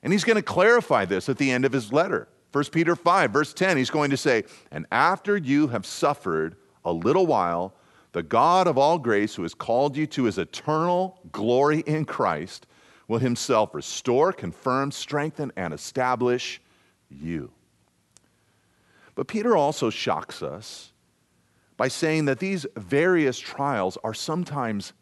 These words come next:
needed. Look at that in verse six. He said, "If necessary."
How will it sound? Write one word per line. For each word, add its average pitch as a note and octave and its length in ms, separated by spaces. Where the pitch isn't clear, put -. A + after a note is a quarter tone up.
needed. F#2+ 840
Look G3+ 140
at F#3 120
that F#2+ 180
in G#2 100
verse C#3 220
six. D#3+ 300
He C#3+ 100
said, A2 280
"If F#3+ 500
necessary." D2+ 1000